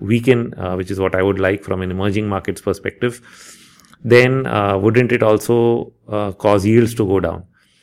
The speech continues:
And that doesn't seem to still be happening, you know. So, and, and I think the only reason for that is U S having these big issuances coming up. Now, uh, given the sheer scale of these issuances, uh, do I think that the Federal Reserve would just let it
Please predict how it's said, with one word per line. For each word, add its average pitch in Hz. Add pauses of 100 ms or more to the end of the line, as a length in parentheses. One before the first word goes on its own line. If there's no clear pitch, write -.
(220)
And 110
that 151
doesn't 139
seem 117
to 117
still 98
be 98
happening, 87 (160)
you 90
know. 92
So, 95
and, 95
and 92
I 101
think 107
the 107
only 123
reason 107
for 107
that 95
is 98 (160)
U 117
S 110
having 101 (100)
these 98
big 107
issuances 104
coming 87
up. 85 (840)
Now, 139
uh, 104
given 123
the 156
sheer 135
scale 139
of 113
these 110
issuances, 98 (500)
uh, 95
do 107
I 113
think 117
that 101
the 101
Federal 95
Reserve 92
would 90
just 95
let 87
it 92